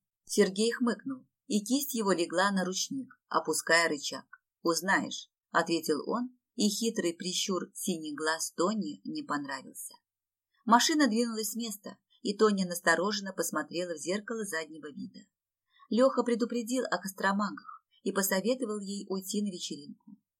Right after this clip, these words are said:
Интересно, маги будут обыскивать только женское крыло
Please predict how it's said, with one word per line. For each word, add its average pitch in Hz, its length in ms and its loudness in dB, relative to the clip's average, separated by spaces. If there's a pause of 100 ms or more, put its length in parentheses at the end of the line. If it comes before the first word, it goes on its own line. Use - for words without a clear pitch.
(220)
Интересно, 233 680 2 (240)
маги 180 360 6
будут 170 360 -4
обыскивать 170 600 -2
только 180 320 0
женское 220 440 2
крыло 156 460 -8